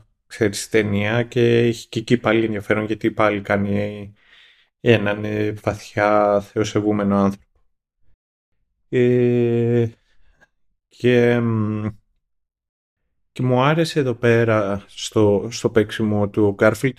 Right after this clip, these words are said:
Το πρόβλημα το οποίο είχα ήταν ως ένα σημείο κιόλας το τι είχε να παίξει. Δεν ήταν το ίδιο το, το παίξιμό του. Η ίδια η σειρά, μ,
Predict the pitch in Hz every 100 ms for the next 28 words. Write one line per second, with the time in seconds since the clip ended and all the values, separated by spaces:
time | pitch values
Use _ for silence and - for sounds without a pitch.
0 | _ - 113 127 131 135 127 117 131 123
1 | 123 123 123 120 120 123 123 120 127 123
2 | - 113 120 120 120 120 127 127 - -
3 | _ _ _ _ _ - 117 113 _ _
4 | 131 131 127 - 117 113 117 - - -
5 | _ - 110 107 110 101 98 98 98 98
6 | 95 101 92 90 90 - _ _ _ _
7 | _ _ _ _ 107 101 110 107 - 110
8 | 101 98 - _ _ _ _ _ _ _
9 | _ - 120 123 147 165 165 160 - 117
10 | 120 139 151 156 156 139